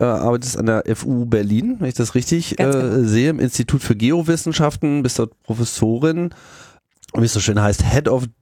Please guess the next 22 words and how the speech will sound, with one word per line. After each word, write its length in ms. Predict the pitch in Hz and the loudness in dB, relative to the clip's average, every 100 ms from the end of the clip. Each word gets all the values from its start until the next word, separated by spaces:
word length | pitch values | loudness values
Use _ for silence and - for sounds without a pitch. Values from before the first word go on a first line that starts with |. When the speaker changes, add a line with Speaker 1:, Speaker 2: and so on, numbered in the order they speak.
| _ | _
Speaker 1:
Geodynamics 840 | 113 165 202 160 147 143 139 135 | -2 2 2 2 0 2 0 0
and 140 | 95 113 | 0 2
Mineral 380 | 113 151 139 127 | 2 2 2 0
Physics 460 | - 123 113 107 | 0 0 2 0
of 240 | 101 - - | -2 -2 -2
Planetary 600 | - 123 135 123 104 101 | 0 0 0 2 2 0
Processes 680 | - 110 110 98 - 82 | -2 -4 0 -2 0 -2
Group. 300 | 87 90 76 - - _ _ _ | 0 0 0 -6 -18 _ _ _
Das 180 | 95 92 | -4 -2
ist, 160 | 98 | -2
äh, 180 | 95 92 | 0 0
a 60 | - | 0
mouthful, 720 | 98 92 104 - - 80 98 | 0 2 2 -2 -2 0 2
wenn 80 | 90 | 0
ich 80 | - | -2
das 160 | - | -6
mal 80 | 208 | -4
so 140 | - | 0
sagen 240 | 90 76 104 | 0 2 2
Speaker 2:
<laughs> 0 | |
Speaker 1:
darf. 280 | 92 117 - - 147 131 101 101 | 2 0 -2 -4 -2 0 0 2
<laughs> 160 | 139 | 2